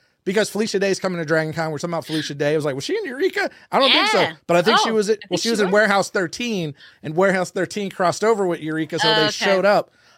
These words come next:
Speaker 1: Um, it's such a g-, I really liked Eureka. I liked Detective Agency too, but I really liked Eureka. So if you're looking for something random to just watch,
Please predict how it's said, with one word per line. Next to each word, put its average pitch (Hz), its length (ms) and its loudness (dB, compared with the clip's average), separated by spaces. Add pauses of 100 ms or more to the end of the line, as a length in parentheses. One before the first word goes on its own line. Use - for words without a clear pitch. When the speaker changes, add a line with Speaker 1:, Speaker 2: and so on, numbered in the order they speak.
(200)
Speaker 1:
Um, 196 680 4 (640)
it's 320 160 -4
such - 240 -4
a - 20 -14
g-, 123 140 -12
I 220 100 4
really 160 400 2
liked 139 240 0
Eureka. 147 180 -2
I 254 40 6
liked 269 300 2 (340)
Detective 151 400 0
Agency 131 320 -2
too, 170 80 2
but 147 100 2
I 185 40 4
really 233 280 4
liked 180 240 2
Eureka. 131 640 -2 (440)
So 165 100 2
if 147 100 2
you're 160 100 4
looking 165 220 2
for 165 180 2
something 151 420 0
random 127 600 0
to 143 120 -2
just 120 200 -4
watch, 113 580 -2